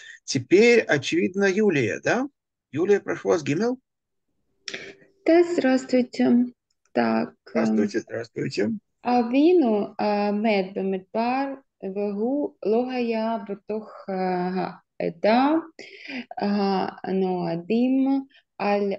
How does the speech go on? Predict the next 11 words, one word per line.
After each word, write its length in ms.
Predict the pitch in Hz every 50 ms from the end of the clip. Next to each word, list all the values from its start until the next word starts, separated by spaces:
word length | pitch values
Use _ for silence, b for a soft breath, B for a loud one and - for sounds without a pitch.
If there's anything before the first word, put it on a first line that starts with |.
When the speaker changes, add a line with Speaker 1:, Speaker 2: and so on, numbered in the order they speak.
| -
Speaker 2:
Адонай, 1080 | - 196 185 175 175 185 180 175 185 196 214 233 247 254 254 262 269 269 262 262 - - -
бадат, 800 | - 190 196 196 190 190 190 185 185 180 175 175 180 196 190 _ -
бада-, 680 | 202 185 190 202 196 202 220 240 254 240 247 247 - - - _ _ _ _
бадат, 540 | - 185 196 208 220 247 269 262 277 277 277 277 - _ _ _ _ _ _ _ -
э, 440 | 208 202 196 196 190 190 190 190 - - _ _ _
коре-, 500 | - - 190 190 185 190 196 196 202 _ _ _ _ -
корах, 360 | - 247 247 247 247 247 254
Speaker 1:
Корах. 320 | - 190 175 127 113 - -
Speaker 2:
э, 220 | 104 101 101 98 -
Speaker 1:
Мгм. 400 | - 135 143 131 117 123 127 131 123
Speaker 2:
корах 480 | - 262 277 285 294 294 - - -